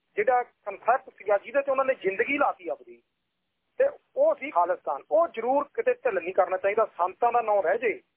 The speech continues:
ਪਰ ਖਾਲਿਸਤਾਨ ਦਾ ਜੇ ਨਾਂ ਰਹਿ ਗਿਆ, ਤਾਂ ਸੰਤਾਂ ਦਾ ਕੀ, ਸਾਰੀ ਸਿੱਖ ਕੌਮ ਦਾ ਨਾਂ ਰਹਿ ਜਾਂਦਾ ਜੀ। ਮੈਂ ਹੱਥ ਜੋੜ ਕੇ ਬੇਨਤੀ ਕਰਦਾ, ਗਿੱਲ ਸਾਹਿਬ, ਜਿੱਥੇ ਜਨਮ ਦਿਨ ਦੀਆਂ ਮੁਬਾਰਕਾਂ,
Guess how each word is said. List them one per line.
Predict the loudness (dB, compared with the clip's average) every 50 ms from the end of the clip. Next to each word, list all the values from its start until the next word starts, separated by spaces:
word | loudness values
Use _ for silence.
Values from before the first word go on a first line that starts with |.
| _ _ _ _ _ _ _ _ _ _ _ -2
ਪਰ | -2 -2 -2
ਖਾਲਿਸਤਾਨ | 0 0 0 2 0 0 -2 -2 -2 -2 0
ਦਾ | 0 -2
ਜੇ | -2 0
ਨਾਂ | 0 0 0 2
ਰਹਿ | 0 0 2
ਗਿਆ, | 2 0 0 0 -2 _ _ _ _ _ _ _ _ -4
ਤਾਂ | -4 -4
ਸੰਤਾਂ | -2 0 0 0 0 0 -2 -2 0 0
ਦਾ | 0 -2
ਕੀ, | -4 -6 -4
ਸਾਰੀ | -2 0 0 0 -2
ਸਿੱਖ | -4 -4 -6 -6 -4
ਕੌਮ | -2 -2 0 0 0
ਦਾ | -2
ਨਾਂ | -2 -2 -2
ਰਹਿ | -2 -2 -2
ਜਾਂਦਾ | -2 0 -2 -2 -2
ਜੀ। | -4 -10 -16 _ _ _ _ 0
ਮੈਂ | 0 0 0
ਹੱਥ | 0 -2 -2 -2
ਜੋੜ | -2 -2 -2 -2 -2
ਕੇ | -2 -4
ਬੇਨਤੀ | -2 -2 -4 -6 -6 -4 -2
ਕਰਦਾ, | 0 0 0 0 -2
ਗਿੱਲ | -2 -2 -2 0
ਸਾਹਿਬ, | -2 -2 -2
ਜਿੱਥੇ | -4 -10 -8 -6 -6 -4
ਜਨਮ | -4 -4 -4 -4 -4
ਦਿਨ | -4 -4 -2
ਦੀਆਂ | -2 -2 0
ਮੁਬਾਰਕਾਂ, | 0 0 0 0 0 -2 -4 -4